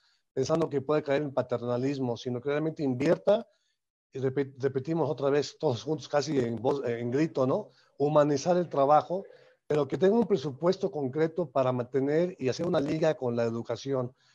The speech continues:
que los cursos de capacitación vayan en ese sentido de cuidar a la familia, de materias que realmente hablen de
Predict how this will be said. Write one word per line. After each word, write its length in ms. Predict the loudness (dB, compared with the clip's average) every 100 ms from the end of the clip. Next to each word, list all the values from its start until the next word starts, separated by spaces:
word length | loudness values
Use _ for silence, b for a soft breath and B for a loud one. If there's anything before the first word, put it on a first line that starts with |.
| b b _
que 140 | -2
los 180 | 0 0
cursos 300 | -2 0 0
de 60 | 0
capacitación 560 | 0 0 -2 -4 0
vayan 220 | 2 2
en 120 | 2 -2
ese 120 | -4
sentido 460 | -6 -4 -4 -2
de 100 | -4
cuidar 240 | -2 0 2
a 20 |
la 140 | 0
familia, 580 | -2 -6 -4 -2 -2 -4 b b b -6
de 100 | -2
materias 520 | 0 0 2 2 2
que 120 | 0
realmente 380 | 0 0 -2 0
hablen 400 | 0 2 -2 -2
de 320 | 0 0 -2